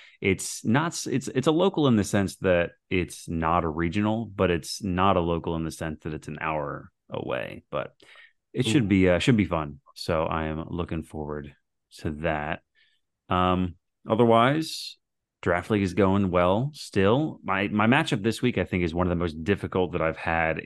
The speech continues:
Speaker 1: that, that I have this season, because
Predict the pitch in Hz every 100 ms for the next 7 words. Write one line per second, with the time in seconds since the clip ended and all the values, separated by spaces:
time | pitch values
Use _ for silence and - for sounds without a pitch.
0 | - _ _ _ _ _ 123 123 107 95
1 | 87 85 82 82 82 - - 87 78 78
2 | 73 - _ _ _ - 95 - 87 80
3 | 73 -